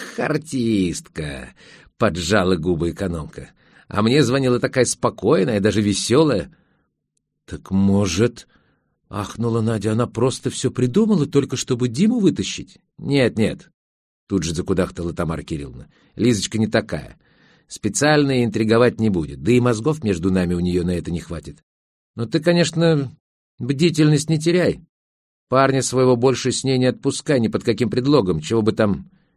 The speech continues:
ни городили. Сама-то Изабель соблазнять его не будет,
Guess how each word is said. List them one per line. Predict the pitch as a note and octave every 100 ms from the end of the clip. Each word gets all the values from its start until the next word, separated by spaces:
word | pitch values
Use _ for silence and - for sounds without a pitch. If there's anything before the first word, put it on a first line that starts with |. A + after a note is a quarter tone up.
| -
ни | G#2+
городили. | A#2 C3 C3+ A#2+ F#2 C#2 - _ _ _ _ _ _
Сама-то | - A#2+ C3 B2+ B2
Изабель | A2+ A#2+ A#2 A2+
соблазнять | - G#2+ A#2+ A2 B2+ -
его | A2+
не | A#2+ D3
будет, | A#3 G3 G2+ -